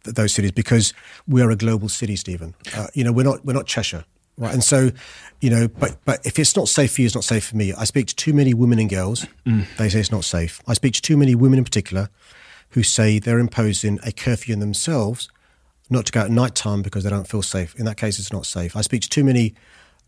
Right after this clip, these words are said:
Speaker 1: um, you know, people who are worried, uh, about their safety. And, you know, perception is, is important here because it's fear of crime that you're talking about because of your experience, right? Uh,
Speaker 2: Mm.
Speaker 1: and you'll speak to your friends and, uh, not unreasonably that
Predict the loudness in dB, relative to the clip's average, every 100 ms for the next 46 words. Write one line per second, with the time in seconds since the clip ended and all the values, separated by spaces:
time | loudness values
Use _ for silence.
0 | -6 -2 0 0 -4 -8 -4 -2 -2 -2
1 | -2 -2 -2 0 0 -2 -4 0 2 2
2 | 2 -4 -10 _ _ _ _ _ -8 -6
3 | -2 0 0 -2 0 0 0 -2 -4 -4
4 | -4 -4 0 -2 -4 -10 -4 0 2 0
5 | 0 0 0 -2 _ -2 -2 -2 -6 -4
6 | -2 0 0 -2 -2 -4 -4 -2 -4 -6
7 | -10 -16 0 4 4 2 -2 -2 0 0
8 | -2 -8 _ _ -20 -20 _ _ -8 -4
9 | -2 0 -2 -2 -4 -4 -6 -8 -2 0
10 | 2 2 0 0 0 0 -4 -6 -6 _
11 | _ _ _ _ 2 2 2 2 2 2
12 | 0 -4 -4 -2 -2 0 -2 -6 -10 -14
13 | -8 -2 0 2 2 4 4 4 -2 -4